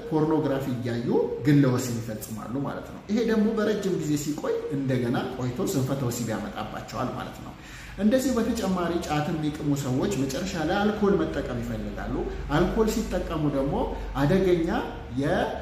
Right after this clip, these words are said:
እ፣ ጾታዊ ግንኙነት ያደርጋሉ። ለምሳሌ፣ እ፣ ኮንዶም በትክክል ሳይጠቀሙ ግንኙነት ማድረግ፣ እ፣ መሸታ ቤት እየሄዱ ከኮሜርሻል ሴክስ ወርከርስ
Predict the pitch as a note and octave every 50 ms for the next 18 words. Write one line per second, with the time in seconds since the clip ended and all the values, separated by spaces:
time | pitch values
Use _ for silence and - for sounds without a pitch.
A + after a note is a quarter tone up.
0 | - - - - A#2+ B2 B2 A#2+ A#2+ G#2+ G#2 - A2+ - - - D#3+ D3+ C#3+ C#3+
1 | D3 C#3 C#3 B2 B2 C#3+ C#3+ C#3+ C#3 C#3 C3+ C3+ C#3 C3+ - B2 A2 G#2+ - G#2
2 | G2+ - - - - G#2+ A2+ B2+ C3 C3 B2 - - B2+ B2+ B2 B2+ C3 C3 B2
3 | B2+ - - - - - - A#2 A#2+ A#2+ A#2 A#2 A2+ A2 G#2+ A2 - - - -
4 | - D3 C#3+ C#3 C#3+ C#3+ C3+ C3 B2+ B2+ C3+ C#3+ C#3 - D3 C#3+ - B2+ A#2+ A#2+
5 | A#2 - B2+ A#2+ - B2+ C#3 C#3 C#3 B2+ C3 C3 C3 C3 C3 C3+ C3+ B2+ B2 A2
6 | G#2 G#2+ G#2+ A2+ B2 A#2+ A#2+ A#2 A#2 - - - - - - A2+ B2 C3 C3+ C#3
7 | C#3 C#3 C#3 C3+ C3 C3 C#3+ C#3 - - - D3+ C#3+ C#3 D3 C#3+ C#3+ - C#3 C3
8 | C#3 C#3+ C#3+ D#3 G3 G3+ G3 - A#2 G#2+ G#2 G#2 G#2+ - - C3 C#3+ C#3 B2+ -
9 | B2 B2 A#2 - - A#2+ A2+ - - - - - - - - A#2 B2 B2+ A#2+ -
10 | B2+ A#2+ A2+ -